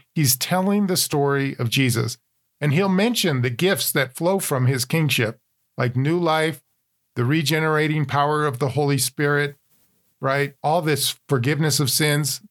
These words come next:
things that we call the gospel typically. But this is how it actually works in the scriptures. The gospel message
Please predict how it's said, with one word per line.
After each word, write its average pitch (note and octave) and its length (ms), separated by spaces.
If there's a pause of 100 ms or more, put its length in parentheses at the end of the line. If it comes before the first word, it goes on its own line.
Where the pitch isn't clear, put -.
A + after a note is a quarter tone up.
things F3 280
that C3+ 160
we D3 180
call B2+ 600 (360)
the - 80
gospel A2 460
typically. B2 580 (580)
But D3 140
this G3+ 180
is C4 100
how A3 200
it F#3+ 60
actually E3+ 360
works D#3 320
in D3 100
the C#3+ 100
scriptures. C3 580 (440)
The - 120
gospel F#3+ 440
message D3 680